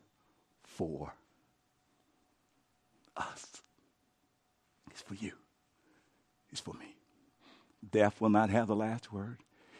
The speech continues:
Evil will not have the last word. Hell itself will not have the last word. The text says he'll do away with all of that. 'Cause you know why?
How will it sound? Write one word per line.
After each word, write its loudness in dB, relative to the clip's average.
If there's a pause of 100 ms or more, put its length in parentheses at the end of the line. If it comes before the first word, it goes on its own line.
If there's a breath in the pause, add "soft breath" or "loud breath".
(140)
Evil 6
will 2
not 2
have 0
the -2
last -6
word. -12 (480)
Hell -2
itself -2
will -6
not -4
have -6
the -2
last -4
word. -8 (380 soft breath)
The -2
text 2
says 0
he'll 4
do -2
away -4
with -6
all -10
of -14
that. -16 (880)
'Cause -10
you 0
know -4
why? -12